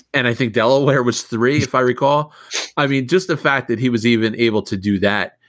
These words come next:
um, you know, and, and get the athletes, you know, on the dime. And I'm not sure if the other Ivies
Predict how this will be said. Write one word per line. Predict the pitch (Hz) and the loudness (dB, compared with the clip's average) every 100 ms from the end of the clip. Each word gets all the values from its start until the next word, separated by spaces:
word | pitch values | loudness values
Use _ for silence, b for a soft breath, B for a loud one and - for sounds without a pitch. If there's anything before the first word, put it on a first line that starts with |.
| b b _ | b b _
um, | 104 92 90 85 85 - _ _ 131 | 0 2 0 -2 -8 -16 _ _ -2
you | 107 | 0
know, | 92 95 | 2 0
and, | 110 113 | 0 -2
and | 113 95 | -2 -2
get | 110 113 120 113 | -2 -2 -2 -2
the | 107 | 0
athletes, | 98 98 - 101 92 - - - | 0 -2 -2 -2 -2 -6 -12 -6
you | 113 | -2
know, | 98 92 - _ _ 123 | 0 0 -2 _ _ -2
on | 123 113 | 0 0
the | |
dime. | 90 101 107 | -2 0 0
And | 104 - | 0 0
I'm | 165 | 0
not | 226 | -2
sure | - 127 | -2 -2
if | |
the | 120 | 2
other | 120 123 113 | 2 2 2
Ivies | 117 113 110 101 | 0 0 -2 -6